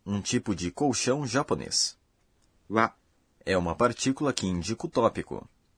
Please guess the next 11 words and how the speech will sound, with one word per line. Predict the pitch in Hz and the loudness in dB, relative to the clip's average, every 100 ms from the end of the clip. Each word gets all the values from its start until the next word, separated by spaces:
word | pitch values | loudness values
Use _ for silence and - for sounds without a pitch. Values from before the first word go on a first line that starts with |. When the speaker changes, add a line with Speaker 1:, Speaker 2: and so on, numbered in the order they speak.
| - _ _ _ _ _ - | -20 _ _ _ _ _ -8
Speaker 2:
"beddo" | 95 139 127 _ - 85 - _ _ _ | 0 0 -2 _ -12 -12 -14 _ _ _
Speaker 1:
É | 92 90 - - - | -2 -2 -4 -12 -2
cama. | 160 135 69 - _ _ _ _ _ _ _ _ _ | 0 2 -2 -8 _ _ _ _ _ _ _ _ _
Speaker 2:
"yori" | 117 117 82 - _ _ _ _ | 2 2 0 -8 _ _ _ _
Speaker 1:
É | - | -2
uma | 90 82 | 0 0
partícula | 117 113 - 135 151 127 | 0 -2 0 -2 2 2
e | 82 | 2
significa | 80 110 110 90 - 117 123 117 - | 2 2 0 -2 -2 -2 0 -2 -4
do | 95 120 | -4 -2
que. | - 78 | -2 -4